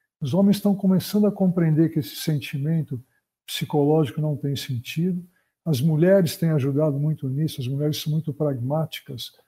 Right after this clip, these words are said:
elas querem preservar a família, preservar a integridade do seu casamento, e com isso elas forçam os médicos, os doentes a procurarem os médicos. Isso acontece cada vez em escala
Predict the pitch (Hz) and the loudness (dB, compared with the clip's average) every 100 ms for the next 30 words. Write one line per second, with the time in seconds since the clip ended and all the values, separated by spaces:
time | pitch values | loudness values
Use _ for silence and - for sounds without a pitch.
0 | _ - 139 143 - 160 151 143 143 127 | _ -10 -8 -6 0 2 2 0 -2 0
1 | 139 123 143 - 127 127 143 151 135 123 | 0 2 0 -2 -8 -4 0 0 0 -6
2 | _ _ _ - 139 139 131 151 143 - | _ _ _ -4 0 0 2 2 0 -6
3 | _ - 151 127 139 113 151 170 160 117 | _ -2 -2 0 -4 -2 -2 0 0 -2
4 | 123 - _ _ - 139 143 - 143 143 | -6 -10 _ _ -10 -6 -6 -4 -4 -2
5 | 139 127 123 156 165 156 - 151 170 175 | -2 -2 0 0 0 -2 -4 -2 -2 -4
6 | 156 - - 180 175 - 131 127 139 139 | -6 -6 -2 0 0 -2 -6 -4 -4 -6
7 | - 127 135 _ _ _ - 113 151 - | -8 -10 -10 _ _ _ -14 -4 -4 -4
8 | 123 139 135 139 123 104 127 151 185 - | -8 -8 -4 -2 -2 -4 -4 -4 -6 -10
9 | 127 - 131 _ _ _ _ - 139 120 | -14 -14 -18 _ _ _ _ -10 -8 -2
10 | 147 - - 147 139 127 143 139 135 143 | -2 -2 -4 -2 -2 -2 0 -2 -4 -10
11 | 160 139 - - 147 143 120 | -16 -14 -12 -4 -4 -4 -8